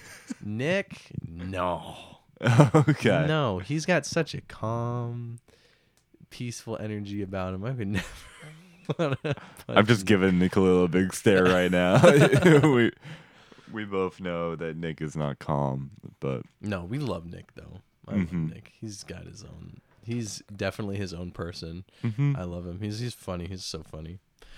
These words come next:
Speaker 2: He's got his own gravitational pull.
Speaker 1: Yeah, he, so, he's just one of those personalities that is, like, it, not, not invasive, but, like, I'm trying to think of the words. Like, it's contagious. Like, he's,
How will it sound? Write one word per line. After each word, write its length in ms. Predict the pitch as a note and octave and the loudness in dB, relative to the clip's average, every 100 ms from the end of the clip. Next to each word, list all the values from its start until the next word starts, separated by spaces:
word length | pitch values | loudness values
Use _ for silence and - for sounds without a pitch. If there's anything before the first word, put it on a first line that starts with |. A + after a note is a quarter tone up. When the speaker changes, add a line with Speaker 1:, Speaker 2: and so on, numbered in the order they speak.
| - - - _ - | -20 -20 -20 _ -14
Speaker 2:
He's 100 | A2 | -4
got 100 | G2+ G#2 | 4 4
his 120 | G2 | 6
own 140 | F#2+ | 4
gravitational 720 | E2 E2 E2 - D2+ D2 C#2+ | 4 4 4 0 -2 -2 -6
pull. 360 | C2+ D2 C2+ - _ C#3 | -4 -4 -4 -8 _ -6
Speaker 1:
Yeah, 460 | A#2 B2 A2+ F#2 E2+ | 0 2 2 0 -4
he, 300 | A2 A#2+ F#2 - | -6 -6 -6 -6
so, 220 | A#2 - - | -4 -2 -2
he's 200 | B2+ C#3 | -4 -4
just 160 | C#3+ | -2
one 100 | D#3+ | 0
of 60 | D3 | 2
those 140 | C3 | 0
personalities 840 | - A#2 - G#2 F#2+ G2 F#2 F2 G2 | 0 -2 -2 -4 -2 -2 -2 -4 -6
that 120 | E2 | -6
is, 240 | F#2+ F#2 | -6 -8
like, 420 | F#2+ F#2 E2+ - _ _ _ _ _ - D#2 - | -6 -8 -10 -16 _ _ _ _ _ -20 -18 -6
it, 220 | B2 A#2+ - _ _ _ C3 | -4 -4 -8 _ _ _ -8
not, 420 | C3+ C3+ D#3 - - | -2 2 2 0 -8
not 240 | A#2+ C3+ | -4 -4
invasive, 600 | A#2+ G#2+ G#2+ G#2 G2+ F2+ - | -4 -2 -2 -2 -8 -10 -12
but, 280 | F#2 G2 F#2 | -8 -8 -6
like, 280 | G2 - - | -10 -12 -12
I'm 120 | A2+ | -8
trying 140 | B2+ C3+ | -4 -4
to 40 | |
think 120 | B2+ | -4
of 20 | A2+ | -4
the 60 | |
words. 200 | G#2+ G2 | -4 -4
Like, 140 | A2 G#2+ | -6 -6
it's 280 | A2+ - - _ _ | -8 -8 -14 _ _
contagious. 800 | - B2 A#2+ A2+ A2+ A2+ A2 - | -6 -6 -4 -4 -2 -4 -4 -6
Like, 200 | G2+ G2 | -8 -10
he's, 380 | - A2 F#2 - | -8 -8 -8 -14